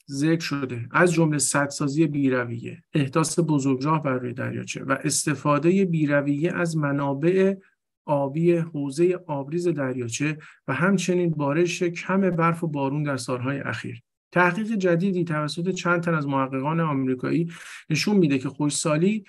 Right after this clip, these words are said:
تنها باعث کاهش پنج درصدی بارش در حوزه آبریز دریاچه شده و عوامل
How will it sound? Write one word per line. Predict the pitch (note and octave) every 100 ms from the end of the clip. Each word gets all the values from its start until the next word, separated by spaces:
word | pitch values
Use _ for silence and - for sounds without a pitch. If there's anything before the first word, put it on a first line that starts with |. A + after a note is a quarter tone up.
| _ -
تنها | E3+ E3+ G#3+
باعث | G3 G3+ G3
کاهش | G#3 F3 E3+ F#3+
پنج | G#3 - E3 E3 D#3+
درصدی | D#3 D#3 - E3 D#3+ G3+ E3
بارش | C#3+ D3+ E3 E3+ - _ - - - _ -
در | C#3+
حوزه | B2+ D3+ C#3 D3
آبریز | - C#3 C3+ C3
دریاچه | C3 B2+ B2 A#2 C3
شده | A#2 A#2 A#2 A#2 _ _
و | - -
عوامل | D#3+ D#3 D#3 D#3 D3+ D3+